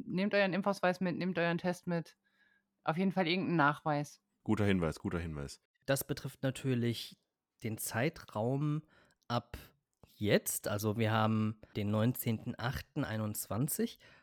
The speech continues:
Speaker 3: Und wie das, wenn ihr die Folge beispielsweise in einem Jahr hört, dann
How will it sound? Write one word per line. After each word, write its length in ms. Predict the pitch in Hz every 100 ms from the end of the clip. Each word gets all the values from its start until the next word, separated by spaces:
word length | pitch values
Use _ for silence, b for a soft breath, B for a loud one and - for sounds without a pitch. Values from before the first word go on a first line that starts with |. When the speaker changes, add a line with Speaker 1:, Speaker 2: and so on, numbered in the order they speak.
| b
Speaker 3:
Und 400 | 127 120 120 -
wie 180 | 120 117
das, 300 | 139 151 -
wenn 220 | 123 120 123
ihr 120 | 127
die 120 | 120
Folge 360 | 113 139 127 117
beispielsweise 600 | 117 - 120 - 113 117
in 80 | 120
einem 320 | 120 117 104
Jahr 380 | 104 165 208 110
hört, 320 | 95 147 -
dann 320 | 104 120 269